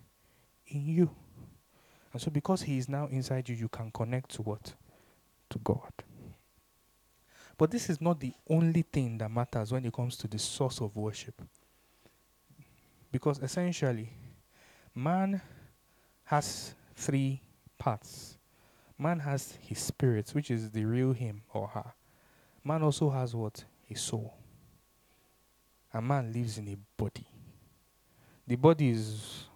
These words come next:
who we are looking at. So we are looking at our bodies. We can't see our souls, but we can describe our souls to an extent. Because your personality is within your soul. The way you think is within what?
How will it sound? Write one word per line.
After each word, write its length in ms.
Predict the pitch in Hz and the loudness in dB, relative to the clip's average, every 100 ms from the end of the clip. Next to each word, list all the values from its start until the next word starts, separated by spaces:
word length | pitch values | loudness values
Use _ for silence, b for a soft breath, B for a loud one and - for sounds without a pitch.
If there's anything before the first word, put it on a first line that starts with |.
| - - | -20 0
who 200 | 135 131 | 2 2
we 120 | 110 | 0
are 80 | 104 | 0
looking 300 | 110 117 110 | -2 -2 -4
at. 180 | 101 | -4
So 280 | - - - | -8 -8 -2
we 60 | 104 | 0
are 40 | |
looking 200 | 117 131 | 0 0
at 180 | 117 - | -2 -4
our 140 | 107 | -8
bodies. 460 | 110 104 117 - - _ b b b b b b b _ _ | -4 -6 -6 -14 -20 _ b b b b b b b _ _
We 100 | 127 | 0
can't 200 | 131 180 | 2 2
see 200 | - 175 | 2 2
our 200 | 151 113 | 2 2
souls, 300 | 113 131 117 | 0 0 0
but 100 | 110 | 0
we 120 | 107 113 | 0 0
can 220 | 117 110 | -2 -4
describe 440 | 113 - 147 147 | -6 2 2 2
our 180 | 113 110 | 0 -2
souls 320 | - 120 120 | 2 2 0
to 100 | - | -4
an 140 | 104 107 | -6 -8
extent. 640 | - - 113 107 - - _ b b b b b b | -10 -8 -8 -8 -16 -20 _ b b b b b b
Because 300 | 110 120 113 | -4 -2 0
your 80 | 117 | 0
personality 720 | - 120 131 135 151 151 170 | 2 2 2 0 2 0 0
is 140 | 139 113 | 0 0
within 320 | 110 123 123 | -2 -2 -4
your 160 | 104 | -4
soul. 320 | - - 98 - - - _ _ _ _ - b b b b b b _ _ _ _ _ | -6 -6 -6 -8 -20 -20 _ _ _ _ -20 b b b b b b _ _ _ _ _
The 100 | 120 | 0
way 100 | 120 | 4
you 180 | 147 117 | 4 2
think 520 | 113 - 123 110 - - | -2 -2 -2 -4 -14 -8
is 180 | 110 110 | -4 -2
within 360 | 110 123 123 | -2 -2 -2
what? 260 | 107 - | -4 -6